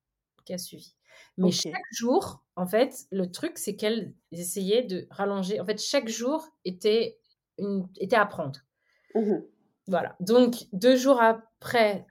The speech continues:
Speaker 1: que, du coup, j'ai été hospitalisée, ma mère, ma mère, enfin,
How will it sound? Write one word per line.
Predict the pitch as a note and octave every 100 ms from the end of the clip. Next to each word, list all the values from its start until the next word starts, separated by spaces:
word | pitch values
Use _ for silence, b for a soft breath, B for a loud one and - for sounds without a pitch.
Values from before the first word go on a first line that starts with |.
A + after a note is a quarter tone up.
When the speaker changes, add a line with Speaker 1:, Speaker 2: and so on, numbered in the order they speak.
| -
Speaker 1:
que, | G3+ F#3+ F#3 F3 E3+ E3 E3
du | F3+
coup, | G#3
j'ai | F#3+
été | F#3
hospitalisée, | F#3 G3 F#3 F#3
ma | F#3 E3+
mère, | F#3
ma | F3+
mère, | D#3+ D#3+ D#3 D#3+
enfin, | D3 D3